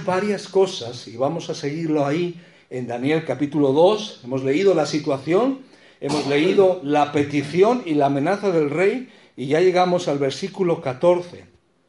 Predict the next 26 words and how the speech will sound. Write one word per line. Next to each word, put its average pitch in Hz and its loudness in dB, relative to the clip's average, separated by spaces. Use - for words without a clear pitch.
Fijaros, 143 -6
la 113 -12
cosa 151 -6
es, - -12
era 151 -2
tan 175 -2
seria 131 0
que 131 -6
el 117 -4
versículo 123 -4
trece 151 -4
dice 143 -4
que 135 -8
se 127 -10
publicó 123 -2
el 127 -2
edicto 185 -2
de 123 -10
que 120 -10
los 113 -10
sabios 190 4
fueran 165 0
llevados 135 0
a 131 2
la 139 2
muerte 151 0